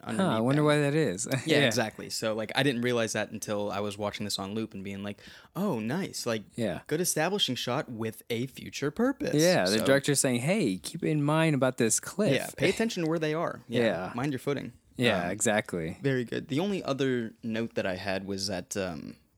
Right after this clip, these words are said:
Speaker 2: we're gonna be reaching again. Uh, this is minute number twenty-six of Zack Snyder's Justice League, and I did some digging that, uh, you know, we try to do numbers and, and match 'em with things.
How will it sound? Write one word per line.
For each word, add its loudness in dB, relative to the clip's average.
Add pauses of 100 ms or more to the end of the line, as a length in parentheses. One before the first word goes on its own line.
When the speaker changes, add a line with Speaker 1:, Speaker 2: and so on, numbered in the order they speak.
(140)
Speaker 2:
we're -6
gonna -4
be -8
reaching -6
again. -10 (1000)
Uh, 0
this -2
is 0
minute 0
number 0
twenty-six -4 (120)
of -6
Zack -2
Snyder's -4
Justice -4
League, -4
and -4
I -6
did -6
some -6
digging -4 (380)
that, -8
uh, -8
you -8
know, -8
we -8
try -8
to -6
do -8
numbers -6
and, -8
and -8
match -8
'em -8
with -8
things. -6